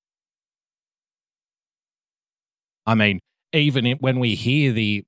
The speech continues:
this, the, the power brokers, the bosses at Google talking about elections, how offended they are, how it offends their values. Well, they're just, they're just comments taken out of context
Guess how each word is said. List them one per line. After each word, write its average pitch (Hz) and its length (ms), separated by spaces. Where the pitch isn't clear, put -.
this, 113 460
the, 110 400
the 131 220
power 131 420
brokers, 123 800
the 113 100
bosses 123 600
at 123 220
Google 113 500
talking 131 400
about 117 380
elections, 123 800
how 120 240
offended 131 540
they 120 180
are, 117 320
how 117 180
it 101 60
offends 113 360
their 107 160
values. 120 720
Well, 277 520
they're 165 160
just, 117 260
they're 127 160
just 92 220
comments 120 480
taken 113 280
out 107 160
of 101 100
context 92 600